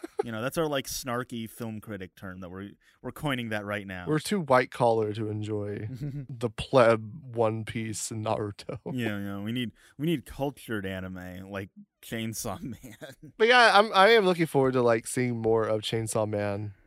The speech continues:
Speaker 2: if they ever make more,
Speaker 1: If they
Speaker 2: 'cause
Speaker 1: ever
Speaker 2: apparently
Speaker 1: make more.
Speaker 2: it's not done well sales-wise. I don't know how it's impacted, like, the manga sales, which is obviously, like, more important to, like, these adaptations.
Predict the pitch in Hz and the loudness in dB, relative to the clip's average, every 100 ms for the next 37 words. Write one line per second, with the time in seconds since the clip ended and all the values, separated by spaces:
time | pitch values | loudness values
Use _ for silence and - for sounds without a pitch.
0 | _ 117 104 - _ 123 113 113 113 110 | _ -6 -6 -8 _ -10 -4 2 4 4
1 | 104 104 113 110 107 104 117 110 107 104 | 0 -6 -6 -2 -2 -2 -4 -4 -2 -4
2 | 107 123 - 110 110 110 107 131 113 107 | -6 -8 -6 -4 -2 -2 2 4 4 2
3 | 110 113 - - _ _ _ _ - 139 | 0 -2 -6 -14 _ _ _ _ -6 2
4 | 139 127 120 120 113 110 110 107 104 - | 6 6 6 4 4 2 2 2 2 0
5 | 107 110 110 113 110 110 110 - _ - | 2 2 0 0 2 0 -2 -8 _ -6
6 | 120 131 127 127 110 110 107 107 - - | 0 2 4 4 4 0 -2 -2 -4 -8
7 | 107 - 113 104 107 117 - 110 110 117 | -8 -8 -6 -4 -4 -6 -6 -4 -4 -6
8 | 117 113 113 110 110 - 117 113 - _ | -6 -4 2 2 0 -4 -4 -4 -6 _
9 | - 127 120 120 127 135 131 143 143 147 | -10 -2 4 6 6 4 4 2 2 -2
10 | - - 143 139 135 139 139 151 139 147 | -4 0 2 2 0 0 0 -2 -2 -2
11 | 147 - | -6 -8